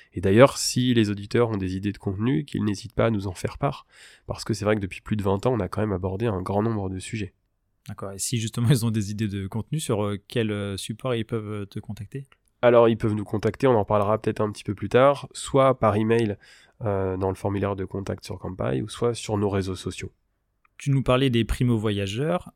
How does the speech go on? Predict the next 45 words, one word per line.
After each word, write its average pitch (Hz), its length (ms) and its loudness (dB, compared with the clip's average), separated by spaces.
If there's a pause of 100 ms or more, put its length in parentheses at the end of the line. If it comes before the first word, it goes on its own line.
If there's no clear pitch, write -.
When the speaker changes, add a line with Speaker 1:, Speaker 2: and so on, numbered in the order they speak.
Speaker 2:
pour 110 180 -4
améliorer 113 500 0
leur, 101 300 0
euh, - 20 -4
préparation 110 640 -4
de 104 60 -4
voyage. 101 500 -4 (520)
Est-ce 123 220 -2
que, 139 120 -4
euh, 135 340 2 (180)
le 110 160 0
site - 260 -4
propose 120 380 -4
aussi, 147 320 -4
donc 110 220 -2
il 101 180 -8
propose 104 320 -6
évidemment 95 320 -6
des, 87 220 -10
des 90 180 -10
articles, 98 360 -10
mais 113 80 -2
est-ce - 100 -8
qu'il 107 120 -6
va 104 100 -2
proposer 117 400 -4
des 104 280 -4
outils 113 240 -8
pour, 95 300 -6
euh, 90 60 -6
mieux 104 140 -6
s'en 104 140 -6
sortir ? - 420 -12 (380)
Speaker 1:
Oui, 135 140 6
exactement. 123 520 2 (120)
On 110 120 -4
a 101 100 0
plusieurs 131 420 -2
types 123 240 -6
d'outils. 127 420 -8 (260)
Alors 98 140 -4
sur - 140 0
la 107 100 4
partie 113 340 0
voyage, 123 480 2